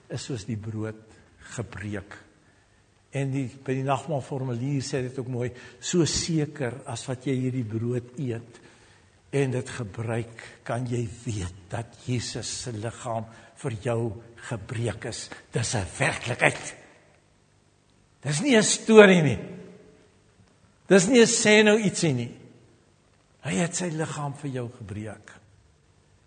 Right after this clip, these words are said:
En die wyn wat ons gebruik, dit is die teken van sy bloed, dis 'n werklikheid.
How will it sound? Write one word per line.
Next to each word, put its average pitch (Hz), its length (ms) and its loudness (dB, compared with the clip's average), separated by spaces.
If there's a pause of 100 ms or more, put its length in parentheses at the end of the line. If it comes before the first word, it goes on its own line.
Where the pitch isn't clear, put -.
(380)
En 170 100 2
die 202 120 8
wyn 185 360 8
wat 190 180 4
ons 180 180 -2
gebruik, 120 600 -4 (880)
dit 131 180 -8
is 147 100 -4
die 160 140 -6 (140)
teken 170 340 -2
van 139 160 -10
sy 127 200 -10
bloed, 120 280 -6
dis 139 180 -6
'n 127 180 -6
werklikheid. 107 580 -10